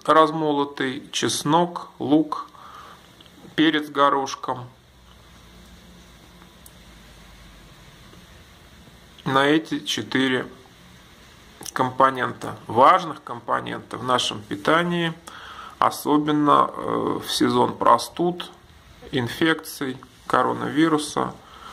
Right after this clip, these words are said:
и авитаминоза. Ну, всё, наверное. Желаю, чтобы ваш иммунитет был высоким, здоровье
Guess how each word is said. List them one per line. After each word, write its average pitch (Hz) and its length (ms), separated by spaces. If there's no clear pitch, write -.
и 160 360
авитаминоза. 127 1500
Ну, 277 140
всё, 165 320
наверное. 123 560
Желаю, 151 380
чтобы 131 240
ваш 143 240
иммунитет 139 480
был 117 260
высоким, 160 680
здоровье 123 720